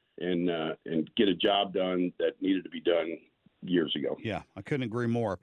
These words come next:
Speaker 2: Kurt, uh, enjoy your time down there, my friend, and, uh, bring us a, we'll get another full report from you here maybe in the coming weeks.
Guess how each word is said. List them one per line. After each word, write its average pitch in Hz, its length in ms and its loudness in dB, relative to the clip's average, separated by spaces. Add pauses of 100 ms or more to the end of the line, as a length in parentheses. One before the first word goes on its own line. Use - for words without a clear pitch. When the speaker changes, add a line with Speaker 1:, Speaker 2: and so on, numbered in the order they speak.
(220)
Speaker 2:
Kurt, 220 340 0
uh, 165 260 2 (540)
enjoy 160 440 0
your 180 120 0
time 190 280 2
down 170 120 0
there, 160 120 0
my 151 160 2
friend, 175 360 -2
and, 147 220 2
uh, 143 140 2 (240)
bring 185 360 -2
us 180 140 -2
a, 139 140 -4
we'll 165 140 0
get 208 120 2
another 180 320 2
full 175 260 2
report 143 360 -2
from 113 200 -2
you 104 80 0
here 101 280 0 (280)
maybe 123 220 2
in 117 60 0
the 110 80 0
coming 117 300 0
weeks. - 360 -4